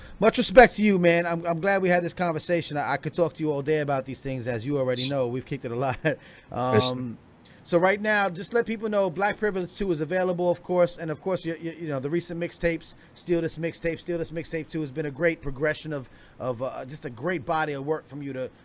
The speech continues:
Speaker 1: to continue this kinda, you know, uh, if they have not familiar with you already, if they haven't gotten familiar with you already, it's a, where can they find you at and, uh, and your material and, and, and, uh, and get to know you a little bit better?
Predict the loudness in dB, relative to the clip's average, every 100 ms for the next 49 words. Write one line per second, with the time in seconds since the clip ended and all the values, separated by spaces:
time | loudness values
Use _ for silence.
0 | -16 -12 -12 2 4 4 -4 -6 -6 -6
1 | -6 -8 -10 -8 -6 -8 -8 -10 -10 -4
2 | 0 0 0 -6 -6 -2 0 0 -2 -4
3 | -6 -2 0 0 -2 -6 -6 -6 -8 -10
4 | -10 -8 -6 -8 -10 -10 -8 -8 -10 -16
5 | -16 -12 -8 -8 -8 -2 0 2 2 0
6 | 2 0 0 0 2 2 0 -4 -6 -6
7 | -6 -6 -6 -6 -4 -2 0 -2 -4 -10
8 | -10 -10 -12 -10 -10 -10 -10 -10 -12 -10
9 | -12 -8 -8 -6 -6 -6 -8 -8 -10